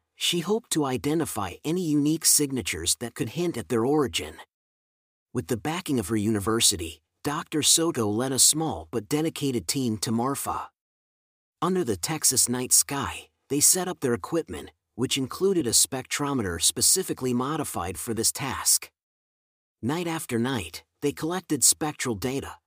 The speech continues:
hoping to capture the elusive lights in action. Their efforts bore fruit when, on a calm autumn evening,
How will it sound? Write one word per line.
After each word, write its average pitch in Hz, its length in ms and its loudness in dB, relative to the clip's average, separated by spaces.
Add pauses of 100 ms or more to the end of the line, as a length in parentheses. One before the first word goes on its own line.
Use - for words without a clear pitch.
hoping 202 400 0
to 160 100 2
capture 151 460 -4
the 120 100 2
elusive 113 500 2
lights 127 440 0
in 113 100 -4
action. 117 460 -4 (1000)
Their 131 220 0
efforts 165 380 -2
bore 143 300 0
fruit 139 340 -2
when, 101 320 -6 (180)
on 127 140 -2
a 120 40 -8
calm 160 320 0
autumn 139 300 0
evening, 85 460 -4